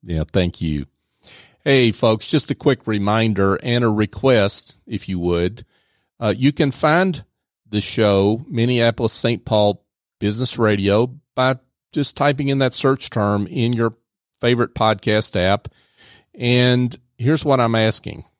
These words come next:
Give us a five-star review. Now, it's not about me. It's not about Business Radio X. It's about our tremendous guests that we've had on this show and will have on the show, like Kate, who, who,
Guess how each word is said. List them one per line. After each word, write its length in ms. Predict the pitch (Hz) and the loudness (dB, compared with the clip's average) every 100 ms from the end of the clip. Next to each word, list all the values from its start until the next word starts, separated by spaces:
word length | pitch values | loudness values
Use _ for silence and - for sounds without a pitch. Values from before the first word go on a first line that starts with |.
| _ _ _ _ _ _ | _ _ _ _ _ _
Give 140 | 110 | 0
us 140 | 117 - | 0 -4
a 60 | |
five-star 540 | 107 113 104 - 101 95 | -2 0 0 0 0 0
review. 440 | 92 87 82 - - _ _ _ _ _ _ - | 0 -4 -6 -6 -12 _ _ _ _ _ _ -6
Now, 220 | 87 95 | -2 0
it's 240 | 101 - | -2 -4
not 160 | 113 123 | -2 0
about 260 | 131 143 | 2 0
me. 260 | 117 113 123 | 2 2 2
It's 160 | 113 - | 0 -2
not 160 | 110 | -2
about 300 | 110 107 104 | 0 0 0
Business 320 | 110 107 101 | -2 -2 -2
Radio 360 | 113 107 104 98 | 0 0 2 2
X. 300 | 98 101 - | 0 -2 -6
It's 160 | 98 - | -10 -6
about 220 | 98 98 | -2 0
our 100 | 90 | 0
tremendous 600 | - 104 110 127 113 - | -4 -4 -2 -2 -4 -4
guests 400 | 104 107 107 - | 0 0 0 -4
that 120 | - | -6
we've 200 | 107 98 | -6 -4
had 260 | 101 98 95 | -2 -2 0
on 180 | 107 | 0
this 140 | 120 - | -2 -2
show 480 | - 101 98 101 - _ _ | -2 0 0 0 -4 _ _
and 180 | 117 110 | -2 2
will 200 | 147 180 | 2 4
have 200 | 120 92 | 2 0
on 120 | 87 | -2
the 60 | 82 | -4
show, 380 | - 85 101 - _ _ _ _ _ _ - | -6 -4 -4 -8 _ _ _ _ _ _ -4
like 260 | 113 131 | -2 -2
Kate, 420 | - 165 131 - - _ _ _ _ | -2 -2 -2 -10 -20 _ _ _ _
who, 220 | 123 135 135 | -2 -2 2
who, 500 | 151 151 139 127 | 4 4 4 0